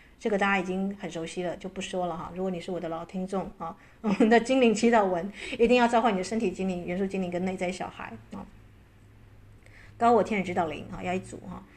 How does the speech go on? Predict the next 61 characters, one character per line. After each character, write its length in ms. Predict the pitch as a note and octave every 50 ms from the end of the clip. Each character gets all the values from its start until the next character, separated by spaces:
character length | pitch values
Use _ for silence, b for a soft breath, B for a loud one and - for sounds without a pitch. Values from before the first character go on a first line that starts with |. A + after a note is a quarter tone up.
| B B B B B
然 120 | - F#3+ G3
后 80 | G#3 G3+
我 60 | F#3
们 140 | F3 F3 E3+
召 160 | - G#3+ A3
唤 220 | A3+ A#3+ A3 G3+ G3
今 240 | G3+ A#3 B3 B3+
天 240 | B3 - C#4 C#4 C#4
亲 300 | C#4 - - - B3 B3
爱 120 | A#3 A3 G3+
的 140 | F#3+ E3
月 260 | E3+ F3+ G3 G3 F3+ F3
之 220 | - - F#3+ F3+
女 220 | F3+ F3+ E3 -
神。 240 | G3 - - - G3 - G3+
那 160 | G3+ G#3 G3+
如 100 | G#3+ A3+
果 80 | A3 F#3+
你 80 | F3
是 140 | F3+ - G#3
传 240 | - - E3+ F#3+ G#3
统 140 | G3+ E3 F3
信 180 | - - G3 F3+
仰， 160 | E3 D#3 E3
就 80 | F3
是 100 | F3 F#3 F#3
太 220 | - - - G#3
阴 220 | G3 G3 G3 G3 G3
星 260 | - - G3 F#3+ F#3+
君 240 | F#3+ - F3+ F3+ F3+
哦。 140 | E3 - - B B B B B B B B B B B B B B B
那 180 | B3+ C4 B3 A3+
我 60 | G3
们 160 | F#3+ F#3 F3+
的 100 | G3 F#3+
精 180 | G3 A#3 C4 C4
灵 140 | A#3 G#3+
之 100 | G#3 A3+
书， 120 | G#3+ - A#3+
我 40 | G3+
们 140 | F#3+ F3+
是 100 | F#3+ G#3+
说 200 | G#3+ - G#3 G3+
月 120 | G#3 G#3+ G3+
亮 220 | G#3 G3+ F#3 E3+
女 60 | E3
神 260 | D#3 - E3 D#3 D#3+ F3
Luna 240 | F3+ F#3 F#3+ F#3
啊， 400 | F3+ D#3+ - - - F3 E3+ E3+ F3+
或 120 | G#3+ G3
者 40 | F3+
是 200 | F3+ G3 F3+ F3 - - - -
啊， 220 | - F#3+ E3 D#3+ -
戴 140 | - F#3 F3+
安 160 | F3+ F3 F#3
娜、 220 | F3+ E3 D#3+ F3+ -
蒂 120 | F3 F3
安 120 | F3 F3 F3
娜。 160 | F3 - - - B B B B B B B B B B B - - - - - _ - - - _ -
反 100 | G3 G3+
正 240 | A#3+ C4+ B3+ A3